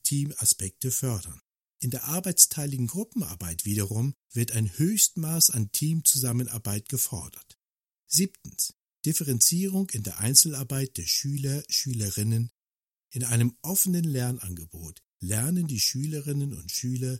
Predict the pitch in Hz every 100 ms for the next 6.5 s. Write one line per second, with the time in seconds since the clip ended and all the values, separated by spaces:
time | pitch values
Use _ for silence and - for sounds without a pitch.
0 | - - 104 - - 156 185 147 147 160
1 | - 107 82 87 - 139 127 - 151 -
2 | 101 107 - 120 110 - 110 85 - 98
3 | 104 104 139 - _ - 120 95 101 -
4 | 123 117 135 139 143 151 165 156 - -
5 | - - - _ - 117 123 123 156 170
6 | 101 82 82 76